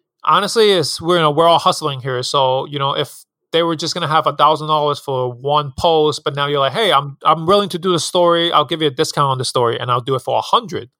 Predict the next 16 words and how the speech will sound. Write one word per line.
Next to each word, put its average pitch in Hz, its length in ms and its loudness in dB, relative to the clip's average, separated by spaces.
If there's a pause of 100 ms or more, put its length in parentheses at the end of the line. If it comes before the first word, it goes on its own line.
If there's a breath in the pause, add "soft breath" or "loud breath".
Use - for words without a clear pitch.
(380)
Well, 190 160 0
now 180 120 0
you 190 140 -4
made 190 140 -2
a 180 60 2
hundred 180 220 -6
bucks 190 200 2
more. 190 280 -2 (720)
But 170 120 2
it's 170 140 -2
about, 180 300 2
like, 156 240 -4
building 165 320 0
out 151 380 0
these 147 200 -6
little 143 460 0